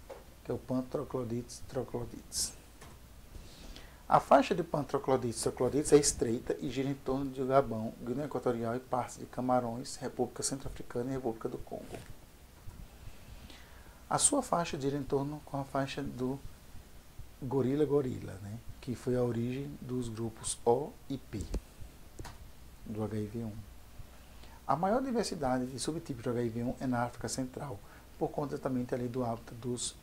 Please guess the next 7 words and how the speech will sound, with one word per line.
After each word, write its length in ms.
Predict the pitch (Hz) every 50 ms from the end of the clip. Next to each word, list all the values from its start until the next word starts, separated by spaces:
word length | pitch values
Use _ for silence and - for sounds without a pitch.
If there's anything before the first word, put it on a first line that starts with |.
| - -
macacos 800 | 123 120 123 120 - - 110 107 104 - - - - - - - - -
e 60 | 113
chimpanzés 580 | - - 113 - 113 113 110 110 104 104 -
que 120 | - - 120
vivem 240 | 107 113 110 117 117
naquela 360 | 117 113 - - 123 113 104
região. 500 | 101 107 113 113 110 113 120 110 101